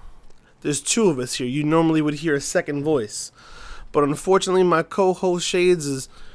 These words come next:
feeling a little under the weather today, so it's just me flying solo. And who is me? Who's flying solo? Well, that's me, your boy.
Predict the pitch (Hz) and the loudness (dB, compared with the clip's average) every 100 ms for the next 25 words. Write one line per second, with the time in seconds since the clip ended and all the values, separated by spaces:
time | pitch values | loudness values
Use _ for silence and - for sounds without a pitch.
0 | - - - 180 160 156 175 175 180 175 | -20 -10 2 4 4 4 2 2 2 2
1 | 160 156 156 160 180 160 180 180 143 131 | 2 4 2 2 0 0 0 0 -2 -2
2 | 120 - - - - - - - 131 123 | -4 -10 -20 -20 -20 -20 -20 -10 -6 -6
3 | 131 143 151 143 147 139 131 127 143 123 | -6 -2 0 0 0 -2 -2 -4 -4 -4
4 | 113 120 180 208 196 196 214 240 - - | -6 2 4 6 4 2 0 -2 -8 -14
5 | - 233 220 226 214 214 214 226 226 233 | -2 0 0 0 0 0 2 2 4 2
6 | 220 170 151 151 160 151 143 127 113 73 | 2 2 2 2 0 0 0 -2 -6 -8